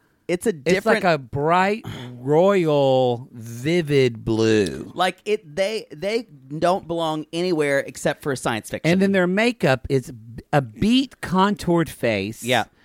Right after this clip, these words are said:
Speaker 2: A-, and
Speaker 1: Angelica has colored contacts that
Speaker 2: and
Speaker 1: she
Speaker 2: then
Speaker 1: wears on the daily.
Speaker 2: the daughter, yeah, has blue color contacts she wears that matches her mom's hair, like, bright blue, like, fake blue.
Speaker 1: <laughs>
Speaker 2: Mom often wears blue lipstick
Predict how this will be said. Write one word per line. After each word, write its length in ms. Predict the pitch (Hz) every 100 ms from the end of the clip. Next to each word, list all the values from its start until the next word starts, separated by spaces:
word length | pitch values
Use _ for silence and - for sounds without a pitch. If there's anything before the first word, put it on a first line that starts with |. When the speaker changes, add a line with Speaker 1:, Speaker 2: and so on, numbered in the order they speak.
| _ _ _ _ _ _ _ -
Speaker 2:
A-, 80 | - -
and 160 | 170
Speaker 1:
Angelica 360 | 160 151 160 175
has 240 | 175 165
colored 360 | - 170 156 135
contacts 580 | 147 127 123 98 92 -
that 60 |
Speaker 2:
and 80 | 165
Speaker 1:
she 80 | 170
Speaker 2:
then 80 | 165
Speaker 1:
wears 280 | 160 151 151
on 140 | 135
the 80 | 123
daily. 320 | 104 98 156
Speaker 2:
the 80 | -
daughter, 260 | 185 196
yeah, 240 | 160 147 131
has 160 | 123
blue 420 | 120 120 151 165 190
color 220 | 175 165
contacts 400 | 160 151 135 -
she 120 | 139
wears 260 | 131 131 127
that 100 | 123
matches 400 | 131 135 139 143
her 80 |
mom's 320 | 135 127 127 -
hair, 380 | 143 127 110
like, 200 | 107 110
bright 340 | - 123 139 -
blue, 200 | 107 113
like, 220 | 107 107
fake 340 | - 180 165
blue. 320 | - 196 180 196
Speaker 1:
<laughs> 40 | 220 - - 226 _ _ _ _ -
Speaker 2:
Mom 640 | 139 147 196 208 139 123 - - - -
often 440 | 160 202 - 226 196
wears 340 | 185 170 123
blue 540 | 120 123 143 196 220 190
lipstick 920 | 147 233 - - - 110 - -